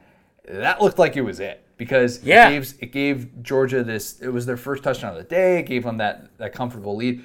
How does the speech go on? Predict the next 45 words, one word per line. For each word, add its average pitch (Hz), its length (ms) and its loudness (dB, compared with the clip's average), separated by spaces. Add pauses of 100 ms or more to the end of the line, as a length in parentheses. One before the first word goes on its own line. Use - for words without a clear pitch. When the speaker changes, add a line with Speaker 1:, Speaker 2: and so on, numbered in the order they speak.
Speaker 1:
It 143 200 -4
was, 123 420 0
it 123 100 -10
did 240 180 -2
prove 170 280 -2
to 135 60 -2
be 131 120 -2
the 107 100 -8
difference 107 420 -8
in 104 160 -14
the 90 80 -20
game. 117 300 -8
I 92 80 -10
mean, 101 160 -8
you 107 80 -6
take 120 220 -8
that 117 160 -4
play 139 200 2
away, 95 380 -4 (420)
and 110 140 -2
all 110 80 0
of 110 60 -4
a 104 60 -8
sudden, 101 440 -6
you 98 80 -12
know, 92 120 -10
South 104 280 -6
Carolina 98 540 -8
was 101 180 -14
able 101 180 -8
to 90 180 -12 (120)
come, - 280 -10
come 113 160 -10
back 107 180 -2
a 98 60 -10
little 117 240 -2
bit 104 100 -6
at 95 100 -8
the 95 120 -12
end, 117 280 -4
but 120 160 -8
you 101 160 -12
needed 104 420 -8
that 92 240 -10
play. 123 340 -2